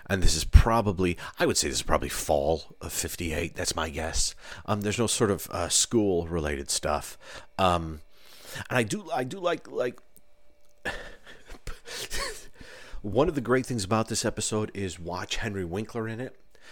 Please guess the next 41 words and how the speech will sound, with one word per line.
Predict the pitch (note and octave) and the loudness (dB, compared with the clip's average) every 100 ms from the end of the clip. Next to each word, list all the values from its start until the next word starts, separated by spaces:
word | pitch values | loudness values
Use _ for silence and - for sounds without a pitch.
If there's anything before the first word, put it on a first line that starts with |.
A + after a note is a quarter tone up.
| - | -10
because | - G2+ - G#2 F2+ | -6 -4 0 0 2
there | F#2 F#2 | -2 0
are | F#2+ A#2 | 0 0
several | - - G2+ F#2+ A2 | 0 0 0 -2 -2
moments | G2+ F#2 E2+ D2+ B1+ - - - - - - - - | -2 -4 -4 -6 -8 -8 -8 -10 -20 -20 -20 -20 -6
there's | A2+ G2+ | -2 -2
a | G#2 | 0
moment | A2+ C3+ | -2 -2
when | A2 G#2 - | -4 -8 -8
Potsy | - A2+ - C3 | -8 -6 -4 -4
is | A#2 | -2
leaving | B2 B2 C3+ B2+ - | -2 -2 -4 -6 -8
and | G2 | -10
he | E2+ | -10
picks | - B2 - | -10 -8 -8
up | - | -8
a | E2 | -4
bedpan | G2+ F#2+ - B2 A#2 A#2 B2 - | -2 -2 -4 -6 -4 -6 -8 -8
and | G2 | -4
says, | - G2+ F#2+ | 0 2 2
"Look, | G#3 A3 | 4 4
an | B2 B2 | 2 0
ashtray," | F3 F#3+ - - G#2+ F2 D#2 - - - - | 0 0 0 2 4 4 0 -10 -18 -18 0
where | A#2+ | 4
Henry | G#2+ G#2 G2 | 4 4 -2
Winkler's | F2 F2+ F#2 D#2 | -4 -4 -4 -2
about | E2 E2 | -4 -4
to | |
crack | - - C#2+ - | -6 -8 -6 -8
up. | - - | -10 -10
And | - F#2+ | -6 -2
there | |
are | F2 | 0
several | - - G#2 G#2 | 2 2 2 0
moments | F#2 F2 F2 E2+ | -2 -2 -4 -6
where | - D#2 | -6 -8
if | E2 - | -8 -8
you | |
watch | D#2 E2+ G#2+ - | -4 -2 -2 0
Henry | A2 F#2+ F#2+ | 0 2 2
Winkler, | F2 D#2+ - D#2 | 2 0 2 0